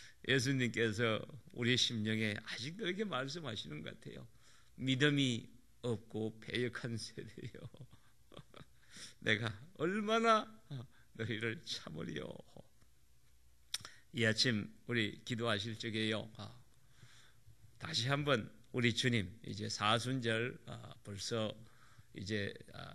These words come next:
삼 주가 미처, 어, 못 남았습니다. 주님 오신 그 뜻이 사실은 희생의 종으로 오신 것이고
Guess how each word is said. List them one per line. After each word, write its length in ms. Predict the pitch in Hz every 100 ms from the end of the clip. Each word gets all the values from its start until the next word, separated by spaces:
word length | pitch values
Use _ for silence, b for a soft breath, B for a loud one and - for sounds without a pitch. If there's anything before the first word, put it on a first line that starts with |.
| -
삼 480 | - 147 156 175 156
주가 440 | 170 165 165 143
미처, 400 | 117 123 - 135
어, 420 | 117 - 53 - - - -
못 160 | 110
남았습니다. 720 | 113 113 113 117 - - - - - b b b b b b b b
주님 400 | - 185 196 135
오신 440 | 113 117 135 127
그 220 | 110 107 -
뜻이 560 | 95 117 120 104 90 - - - - - b b b
사실은 560 | - - - 147 110 98 - - - b b b b
희생의 800 | - - 120 160 170 113 - -
종으로 640 | - - 90 101 117 117 120 - -
오신 400 | - 113 - 104
것이고 440 | 101 - - -